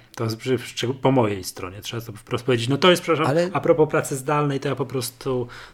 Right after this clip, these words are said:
Speaker 1: no, załamuję ręce. U mnie na wsi po prostu internet stanął, tak? No to jest
Speaker 2: Tak.
Speaker 1: katastrofa, co, co, co się dzieje. Nie, nie wiem, z czego to wynika. No zakładam z tego, że chyba wszyscy,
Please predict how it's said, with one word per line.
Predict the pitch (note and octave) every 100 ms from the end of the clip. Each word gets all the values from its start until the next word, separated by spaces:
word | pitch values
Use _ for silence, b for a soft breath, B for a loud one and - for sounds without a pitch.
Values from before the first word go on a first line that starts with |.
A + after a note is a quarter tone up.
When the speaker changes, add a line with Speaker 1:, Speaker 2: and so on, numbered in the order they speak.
| -
Speaker 1:
no, |
załamuję | B2 C#3+ C#3 C3 B2+
ręce. | A#2 G#2+ A2
U | -
mnie | B2+ B2+
na | C3 C3
wsi | - A#2+
po |
prostu | A#2 A#2 B2
internet | A#2+ A#2+ A2+ A2+ -
stanął, | - A2+ G#2 F#2 G2
tak? | - B2 B2
No | A#2+
to | A#2
jest | A2+ G#2 - -
Speaker 2:
Tak. |
Speaker 1:
katastrofa, | - F#2+ A#2 - A2+ A2 G2
co, | -
co, | - -
co | -
się | F#2 G2+
dzieje. | F2+ E2+ F#2+
Nie, | C3+ D#3
nie | F#3
wiem, | E3 A#2+
z |
czego | - A2+ A#2
to | A2+
wynika. | A2 G2+ A2+
No |
zakładam | B2+ D3 C3+ B2+
z | A#2+
tego, | A2+ A2+
że | A#2+
chyba | A#2+ B2
wszyscy, | - A#2+ - A#2+